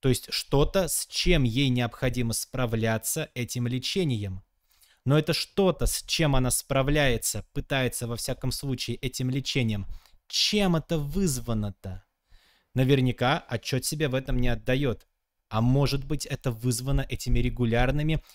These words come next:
и последовательными и систематическими стрелами, пропитанными ядом, которые,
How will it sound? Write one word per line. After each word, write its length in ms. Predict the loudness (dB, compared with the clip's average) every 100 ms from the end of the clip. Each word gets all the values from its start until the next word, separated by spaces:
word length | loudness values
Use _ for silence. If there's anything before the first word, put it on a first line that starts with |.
| _
и 80 | -8
последовательными 1160 | -2 0 0 0 0 0 0 -2 -2 -2 0 -2
и 140 | -4
систематическими 1300 | -6 -4 -4 -2 -2 -2 -4 -2 -4 -2 0 0 0 -6 -20 -20 -20 _ _ -14 -14 _ _ _ _ _ _ _ _ _
стрелами, 720 | -6 -4 2 6 6 4 2
пропитанными 760 | 2 0 0 -4 -2 0 2 0 -2 2
ядом, 360 | 2 4 0
которые, 680 | 0 0 2 4 4 2